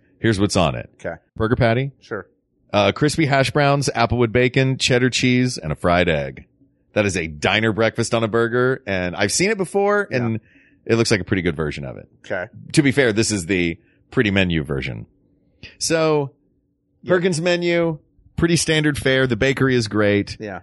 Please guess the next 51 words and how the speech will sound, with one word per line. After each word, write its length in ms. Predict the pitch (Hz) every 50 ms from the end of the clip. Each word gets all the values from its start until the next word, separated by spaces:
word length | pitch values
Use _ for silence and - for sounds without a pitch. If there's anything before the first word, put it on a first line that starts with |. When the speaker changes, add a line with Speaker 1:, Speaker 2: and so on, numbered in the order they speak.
| - 98
Speaker 1:
Dumb 340 | 92 127 120 120 117 117 107
names 500 | 104 98 98 95 95 98 98 95 92 - -
based 340 | - 90 113 104 98 -
on 180 | 120 107 110 113
numbers. 560 | 110 92 80 82 80 80 80 82 80 - - -
Speaker 2:
And 140 | 151 170
the 60 | 180 170
food's 420 | - - 196 202 214 180 170 147
not 320 | 151 151 147 139 - - _ _ _ _ _ _ _ _ _ _ _ _ -
spectacular. 840 | - - - - - 123 113 - - - 113 101 104 - 143 147 165
It's 120 | 165 -
okay. 380 | - 135 - - 123 127 143 156
Speaker 1:
It's 100 | 160 -
fine. 440 | - - 175 170 175 175 175 170 - - - -
All 200 | - 196 262 311
of 80 | 349 294
this 140 | 208 175 -
food 280 | - - 185 165 139 127
is, 340 | 113 107 95 - - - - _ _ -
eh, 100 | 247 240 220 - _
fine. 320 | - 139 139 151 160 151 - _ _ _ -
Speaker 2:
Yeah. 240 | 131 117 101 90 90 - _ _ _ _ _
Speaker 1:
You 140 | - 147 165
know 60 | 170
what 80 | 170 170
I 80 | 170
mean? 340 | 170 170 170 170 170 175 - _ _ _ _ _ _ _ _
I 80 | - 151
think 160 | 151 202 202
it's 140 | 185 156 -
gonna 180 | - 170 151 135
be 220 | 123 135 127 123
the, 340 | 107 110 113 107 104 101 104
the 140 | 98 110 -
creativity 840 | - - 127 120 107 95 90 - - 110 92 87 82 80 76 73 76
is 40 | -
Speaker 2:
I 80 | - 151
think, 140 | 190 240 -
Speaker 1:
where 120 | - 160
they 100 | 156 160
Speaker 2:
I 100 | 143 151 170
think 180 | 175 180 170
what 80 | 175 160
Speaker 1:
win. 20 |
Speaker 2:
it's 100 | 151 -
ultimately 440 | - 143 139 131 147 139 139 143 139
gonna 160 | 131 127 120
come 180 | - 147 131 123
down 260 | 120 120 113 117 117
to 240 | - 123 113 110 107
is 200 | 107 101 98 -